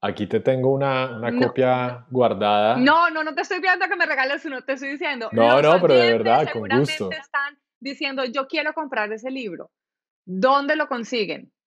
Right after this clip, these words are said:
Speaker 1: El, el libro se consigue por Amazon. Es cierto que en este momento está agotado. Eh, el
Speaker 2: Menos mal no
Speaker 1: primer
Speaker 2: me agarraste en la
Speaker 1: tiraje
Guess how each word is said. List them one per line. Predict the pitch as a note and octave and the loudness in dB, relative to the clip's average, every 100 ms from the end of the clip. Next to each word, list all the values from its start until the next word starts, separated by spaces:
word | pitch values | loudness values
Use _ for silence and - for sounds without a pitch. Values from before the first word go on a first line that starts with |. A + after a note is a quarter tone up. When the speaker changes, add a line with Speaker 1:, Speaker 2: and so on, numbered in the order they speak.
| _ _ _ _ _ _ _ _ _ _ _ _ | _ _ _ _ _ _ _ _ _ _ _ _
Speaker 1:
El, | - A2 A#2 A#2 | 2 2 2 0
el | A2+ | 4
libro | B2+ D3+ E3 F3+ | 6 6 6 4
se | - F#3 F3+ | 2 0 2
consigue | C3+ - B2 B2+ | -2 -2 0 2
por | E3 | 4
Amazon. | C3 A2+ B2 F3 G3+ C3+ | 4 2 -2 -2 -2 -2
Es | G2+ | -6
cierto | - B2 A#2+ C3+ | 0 2 2 -2
que | B2+ | -4
en | B2 | -4
este | G2+ - | -4 -4
momento | A#2 G#2+ F2+ F#2 | -4 -4 -8 -14
está | - A2+ A2 | -2 2 2
agotado. | A2 A2 A2+ G#2 - G2 F#2 G#2 D3+ - _ | 0 -2 -2 -4 -2 0 2 0 -4 -14 _
Eh, | G2+ G2 F#2+ F#2+ | -4 -2 0 0
el | G#2 | -2
Speaker 2:
Menos | A3 B3+ | 0 0
mal | C#4 | 2
no | D4 | 0
Speaker 1:
primer | D#4 | 2
Speaker 2:
me | |
agarraste | D4 A#3 A3+ | 4 6 4
en | A#3+ | 4
la | |
Speaker 1:
tiraje | B3 | 2